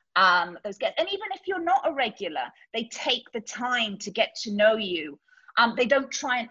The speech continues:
upsell more expensive dishes to you, um, or a mo-, a more expensive wine. Um, so I think that is how restaurants can differentiate. It's that sort of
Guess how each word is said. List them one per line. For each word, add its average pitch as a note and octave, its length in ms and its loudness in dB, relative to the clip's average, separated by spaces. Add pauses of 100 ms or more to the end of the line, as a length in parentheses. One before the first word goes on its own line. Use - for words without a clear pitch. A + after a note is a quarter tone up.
upsell F#3 640 0
more F#3+ 200 -8
expensive G#3 640 -10
dishes G3+ 460 -6
to F3+ 100 -8
you, A#2 220 -10 (460)
um, F#3+ 440 4
or F#3+ 460 2
a G#3 40 -2
mo-, G#3 220 -4
a - 40 -6
more G#3 240 -2
expensive G3 640 -6
wine. D#3+ 440 0 (160)
Um, F3+ 640 2 (300)
so C4+ 260 4
I C#4 100 4
think C#4+ 240 -10 (100)
that C4+ 240 4 (100)
is A3+ 160 -10
how G#3 280 -8
restaurants G3 560 -12
can F#3 200 -16
differentiate. E3 840 -4
It's - 200 -10
that G#3+ 280 4
sort A3 200 -2
of G3 80 -2